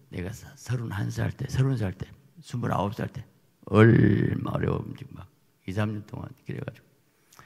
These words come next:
달방 생활하고 쌀 떨어진다는 얘기 자꾸 듣잖아요. 그거 한번 경험해봐야 깜깜해. 어떻게, 어떻게.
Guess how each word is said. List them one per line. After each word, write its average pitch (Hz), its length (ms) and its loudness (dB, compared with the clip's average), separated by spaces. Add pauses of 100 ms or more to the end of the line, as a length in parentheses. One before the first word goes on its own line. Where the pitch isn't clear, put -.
(640)
달방 104 400 -2
생활하고 87 400 -2
쌀 90 220 -6
떨어진다는 92 440 -6
얘기 85 140 -6
자꾸 - 260 -2
듣잖아요. - 360 -14 (1700)
그거 92 220 -8 (200)
한번 90 280 -8
경험해봐야 80 760 -4 (920)
깜깜해. 92 500 -10 (1200)
어떻게, - 320 2 (340)
어떻게. - 300 -8